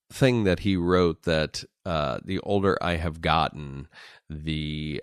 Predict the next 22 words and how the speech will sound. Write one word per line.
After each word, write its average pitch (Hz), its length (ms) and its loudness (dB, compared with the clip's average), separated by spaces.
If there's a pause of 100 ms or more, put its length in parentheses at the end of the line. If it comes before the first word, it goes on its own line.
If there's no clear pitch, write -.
um, 69 580 -6 (500)
the 85 60 -8
more 82 680 0
important 85 880 -4 (220)
it 78 180 -6
has 69 520 -8 (140)
become 85 540 -6
to - 180 -12
me. 50 380 -14 (100)
Um, 78 540 -4 (600)
and, 87 440 0
uh, 82 320 2 (140)
and 98 160 -2
it's - 300 -4
the 117 100 -4
kind 123 260 -4
of 131 80 -4
thing 123 180 -2
that 76 100 -2
you 90 100 -2
just 90 640 -4 (220)
don't 80 560 -4